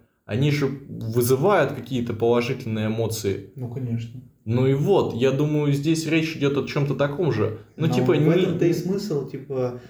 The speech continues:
Speaker 2: того, что они вызывают сейчас положительные воспоминания, потому что это больше никогда не повторится.
Speaker 1: Может быть, он хотел обострить эти воспоминания на этой пристани?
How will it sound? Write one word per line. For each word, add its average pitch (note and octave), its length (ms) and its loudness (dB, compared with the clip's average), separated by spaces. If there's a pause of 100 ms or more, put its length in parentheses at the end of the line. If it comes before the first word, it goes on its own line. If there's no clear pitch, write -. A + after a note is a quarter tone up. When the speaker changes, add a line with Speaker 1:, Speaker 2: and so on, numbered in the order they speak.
(320)
Speaker 2:
того, F3+ 400 2
что C3 880 0
они C#3+ 180 -2
вызывают D3+ 520 2
сейчас - 240 -10
положительные C3 680 -2
воспоминания, B2+ 520 -4
потому B2 260 -8
что B2+ 140 -4
это B2 140 -6
больше C3+ 380 -4
никогда B2 300 -4
не D3 100 -2
повторится. B2+ 800 -8 (2750)
Speaker 1:
Может D3 500 2
быть, D3+ 140 2
он D#3 120 2
хотел D3 300 0
обострить C#3+ 500 0
эти F3 160 0
воспоминания A2+ 760 0
на G2 160 -2
этой G2 180 -4
пристани? G2+ 600 -2